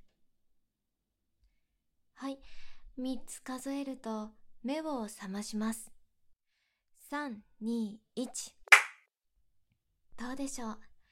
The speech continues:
目は覚めていますが、体に意識を向けていくと、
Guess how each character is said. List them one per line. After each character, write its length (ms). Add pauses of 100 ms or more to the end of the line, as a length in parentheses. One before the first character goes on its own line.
(720)
目 180
は 340
覚 180
め 160
て 120
い 140
ま 140
す 120
が、 360 (720)
体 400
に 320
意 160
識 300
を 180
向 140
け 180
て 100
い 160
く 140
と、 340